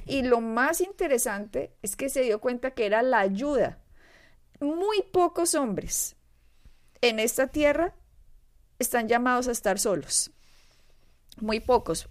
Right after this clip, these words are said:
Es un don. De hecho, lo llama el don de continencia el apóstol Pablo en el Nuevo Testamento. Muy pocos hombres están llamados a estar solos,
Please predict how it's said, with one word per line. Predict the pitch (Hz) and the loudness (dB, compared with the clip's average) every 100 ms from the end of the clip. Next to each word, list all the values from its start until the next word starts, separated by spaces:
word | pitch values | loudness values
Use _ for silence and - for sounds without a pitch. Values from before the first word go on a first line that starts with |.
| - | 4
Es | 202 262 | 6 6
un | 247 | 2
don. | 233 311 202 - _ _ _ _ - - _ _ | 4 2 2 -10 _ _ _ _ -20 -20 _ _
De | 190 190 | 2 4
hecho, | 185 196 233 | 4 2 0
lo | |
llama | 226 208 190 | 2 2 2
el | 202 | 2
don | 226 220 | 2 0
de | 214 | -2
continencia | 220 196 180 208 233 - 170 185 - | -4 -4 -4 -2 -2 0 -2 -4 -10
el | - 185 180 175 | -2 0 2 0
apóstol | 165 185 185 - 208 202 202 190 180 165 170 _ _ - _ | -2 -2 -4 -2 0 0 2 0 0 -4 -6 _ _ -20 _
Pablo | 226 190 180 180 208 - | 6 6 6 4 0 -2
en | 196 | -4
el | 180 | -4
Nuevo | 180 180 190 | -2 0 -2
Testamento. | 208 208 - 185 190 - - 254 - _ - - - - - | -2 -2 0 -2 -4 -6 -8 -10 -12 _ -20 -20 -20 -16 -8
Muy | 220 262 311 320 294 | -4 2 2 2 0
pocos | - 262 262 254 262 | 2 2 4 0 0
hombres | 240 226 254 | -2 -4 -4
están | - 202 190 | -4 -4 0
llamados | 202 214 214 208 208 - - | -2 0 -2 0 -2 -4 -4
a | 196 | -4
estar | 196 190 190 | -2 -2 -2
solos, | 226 208 175 - | -2 -2 -4 -10